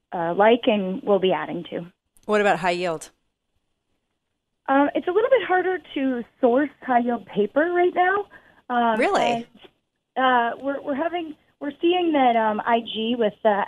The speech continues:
Speaker 1: excess supply is a little bit easier for us to be buying right now. Um, in high yield, I'm just not sure we have a good sense yet, um, given the unknowns with the recovery of, you know, how,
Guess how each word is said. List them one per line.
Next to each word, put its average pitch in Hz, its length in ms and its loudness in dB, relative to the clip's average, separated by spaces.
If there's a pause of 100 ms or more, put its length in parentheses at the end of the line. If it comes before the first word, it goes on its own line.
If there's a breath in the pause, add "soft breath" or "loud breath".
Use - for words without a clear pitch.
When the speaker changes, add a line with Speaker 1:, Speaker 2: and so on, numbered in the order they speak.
(180)
Speaker 1:
excess 226 380 -2
supply 185 460 0
is 226 180 4
a - 20 -8
little 202 160 -2
bit 190 140 -4
easier 196 420 -2
for - 100 0
us 196 120 2 (100)
to - 80 -14
be 202 80 -6
buying 190 340 2
right 277 220 4
now. 339 200 0 (540 loud breath)
Um, 226 280 4
in 269 160 6
high 285 180 4
yield, 277 400 2 (320)
I'm 277 140 4
just 339 180 -2
not 370 200 2 (160)
sure 269 340 2 (440 soft breath)
we 247 120 2
have 247 160 4
a 247 80 4
good 254 280 -2 (120)
sense 240 320 4
yet, 214 320 2 (120)
um, 185 320 -6
given 247 480 4
the 226 140 -2
unknowns 214 400 2
with 208 140 -10
the 185 80 -4
recovery 226 600 0 (440 loud breath)
of, 208 420 4 (100)
you 247 120 -8
know, 196 220 -4 (260 soft breath)
how, 262 240 0